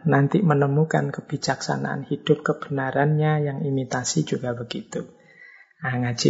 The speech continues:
filsafat sedikit-sedikit ikut membantu ke sana.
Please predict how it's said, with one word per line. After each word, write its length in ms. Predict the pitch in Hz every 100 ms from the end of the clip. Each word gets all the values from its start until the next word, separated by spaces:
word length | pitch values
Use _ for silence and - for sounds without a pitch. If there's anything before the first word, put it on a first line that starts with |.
| 120
filsafat 720 | - - - - - 78 -
sedikit-sedikit 1040 | - 180 - 160 160 - - 180 - - - _ _ _
ikut 320 | - 151 147
membantu 720 | 147 143 131 127 123 127 143 -
ke 80 |
sana. 800 | 139 - 131 127 123 120 - _